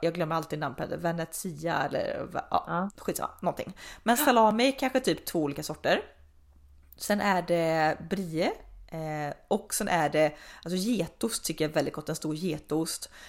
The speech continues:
Speaker 1: Gärna parmesan och gärna någon typ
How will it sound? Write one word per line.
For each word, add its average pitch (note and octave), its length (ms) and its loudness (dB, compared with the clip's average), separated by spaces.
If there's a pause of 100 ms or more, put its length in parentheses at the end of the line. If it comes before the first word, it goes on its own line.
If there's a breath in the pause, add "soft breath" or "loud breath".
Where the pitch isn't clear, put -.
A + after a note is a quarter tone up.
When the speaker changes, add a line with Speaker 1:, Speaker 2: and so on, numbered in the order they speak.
(140 loud breath)
Speaker 1:
Gärna E3+ 420 4
parmesan E3+ 920 2
och D#3+ 100 -4
gärna F3 460 0
någon F#3 380 0
typ C#3 360 -2